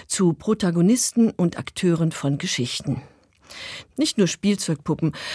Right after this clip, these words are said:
sondern auch Handpuppen, Marionetten und Schattenfiguren. Geführt von Händen, Schnüren oder Stäben wird das tote Objekt zum Leben erweckt und bekommt menschliche Züge.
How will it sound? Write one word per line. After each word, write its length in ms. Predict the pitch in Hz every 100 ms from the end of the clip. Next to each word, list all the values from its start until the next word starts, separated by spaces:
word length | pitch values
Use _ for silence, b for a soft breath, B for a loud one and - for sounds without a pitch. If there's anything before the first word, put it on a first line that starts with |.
| B
sondern 280 | - 226 226
auch 140 | - 240
Handpuppen, 640 | 269 302 311 - 311 294 B -
Marionetten 720 | 185 160 156 156 185 220 214 -
und 140 | 233
Schattenfiguren. 800 | 180 139 131 - 143 135 120 - _ _ -
Geführt 420 | 131 - 226 240
von 220 | - 165
Händen, 480 | 156 185 226 233 233
Schnüren 500 | - 202 220 240 240
oder 180 | 165 160
Stäben 480 | - 180 196 208 220 B B B
wird 140 | - 196
das 160 | 196
tote 320 | - 269 - -
Objekt 480 | 151 175 202 - -
zum 240 | - 240 233
Leben 320 | 202 185 170
erweckt 420 | 165 175 170 - B B B
und 120 | 185
bekommt 420 | 240 233 254 247 185
menschliche 540 | 147 135 143 - 196
Züge. 440 | - 139 120 -